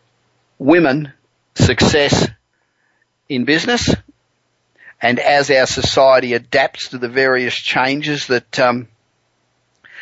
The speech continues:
all people want, men as well want to spend more time with their families, want more flexible hours, and the more that intrude or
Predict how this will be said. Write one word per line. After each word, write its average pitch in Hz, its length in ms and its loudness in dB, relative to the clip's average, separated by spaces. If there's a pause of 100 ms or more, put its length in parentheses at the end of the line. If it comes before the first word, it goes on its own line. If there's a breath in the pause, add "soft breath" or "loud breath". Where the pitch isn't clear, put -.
(380 loud breath)
all 233 280 6
people 117 420 -2
want, 110 260 0 (680)
men 190 280 2
as 156 200 2
well 190 240 6
want 127 180 2
to 120 60 -4
spend 123 260 0
more 120 180 4
time 117 320 0
with 117 200 -2
their 113 140 2
families, 117 520 -2
want 113 220 -4
more 120 180 0
flexible 113 540 0
hours, 113 320 4 (260 loud breath)
and 127 180 2
the 127 60 2
more 160 520 4
that 147 340 0 (1800)
intrude 143 680 2
or 123 260 2